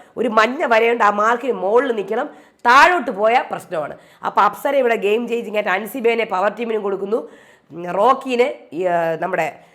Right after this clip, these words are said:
ഉം, നമ്മുടെ ടണൽ ടീമിനും കൊടുക്കുന്നു. അങ്ങനെ ക്യാപ്റ്റൻ്റെ തീരുമാനം. അങ്ങനെ ആരംഭിക്കുകയാണ്. അങ്ങനെ രണ്ടുപേരും കയറിയിരിക്കുകയാണ്. അപ്പോൾ ജിൻഡോയുടെ ടീമും ശ്രീരക്ഷ-, ശ്രീരേഖയുടെ ടീമും ഇങ്ങനെ വലിക്കുകയാണ്. വലിച്ച്, വലിച്ച്, വലിച്ച് മുകളിൽ വെക്കുന്നു.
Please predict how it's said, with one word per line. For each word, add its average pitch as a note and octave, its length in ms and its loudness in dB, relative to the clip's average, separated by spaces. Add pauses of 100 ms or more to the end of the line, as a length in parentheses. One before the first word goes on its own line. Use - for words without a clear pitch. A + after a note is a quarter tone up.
(260)
ഉം, C#3+ 440 -12
നമ്മുടെ D3 240 -12
ടണൽ C4+ 240 4
ടീമിനും G#3 300 -4
കൊടുക്കുന്നു. D#3 400 -8
അങ്ങനെ G3+ 180 -2
ക്യാപ്റ്റൻ്റെ G#3 460 -2
തീരുമാനം. A#3+ 420 -4 (300)
അങ്ങനെ C4 380 2 (200)
ആരംഭിക്കുകയാണ്. F#3+ 760 0 (120)
അങ്ങനെ G#3 260 -2
രണ്ടുപേരും G#3+ 540 0
കയറിയിരിക്കുകയാണ്. F3+ 680 -2 (360)
അപ്പോൾ F3 140 -12
ജിൻഡോയുടെ B3 500 0
ടീമും A#3+ 340 -6 (720)
ശ്രീരക്ഷ-, B3+ 420 -6
ശ്രീരേഖയുടെ A#3 500 -2
ടീമും A#3 400 -8
ഇങ്ങനെ G3+ 220 -2
വലിക്കുകയാണ്. G3+ 540 0 (520)
വലിച്ച്, A#3 300 0
വലിച്ച്, B3+ 260 0
വലിച്ച് A#3+ 180 -2
മുകളിൽ A#3+ 300 0
വെക്കുന്നു. B3 520 -4